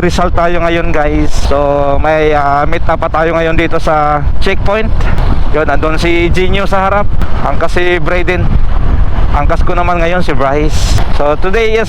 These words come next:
ah, November three, twenty twenty-four. It's a Sunday. Sunday ride tayo, guys, ano,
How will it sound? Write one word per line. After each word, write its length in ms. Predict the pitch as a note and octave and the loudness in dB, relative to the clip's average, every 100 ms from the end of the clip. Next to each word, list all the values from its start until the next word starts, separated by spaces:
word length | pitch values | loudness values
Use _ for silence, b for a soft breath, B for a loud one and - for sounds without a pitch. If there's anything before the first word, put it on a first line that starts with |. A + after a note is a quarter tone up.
| G#3 | -2
ah, 480 | G3+ G3+ G3 F#3+ F#3 - - - - - - | 0 0 0 0 0 2 2 2 2 2 2
November 560 | G3 F#3 G#3+ G3+ G#3 G#3 | 0 0 -2 0 -2 0
three, 320 | G3+ A#3 G#3+ - - - - - - - - - | 0 0 0 0 2 2 2 2 2 2 2 2
twenty 240 | G3 G3+ G#3 G3+ | 0 0 0 0
twenty-four. 480 | G#3 A3+ - A#3 | 0 0 0 0
It's 160 | A3+ - | 0 0
a 80 | G3 | 0
Sunday. 640 | - B3 C#4+ A#3 A#3 A#3 G#3 - - - - - - - | 0 0 0 0 0 0 2 2 2 2 2 2 2 0
Sunday 480 | - G3 G3+ G#3+ G#3 | 0 0 0 0 0
ride 240 | E3+ - | 0 0
tayo, 320 | F3+ F#3 F3+ | 0 0 0
guys, 240 | E3 E3 E3 | 0 0 0
ano, 320 | D3+ C3 | 0 -2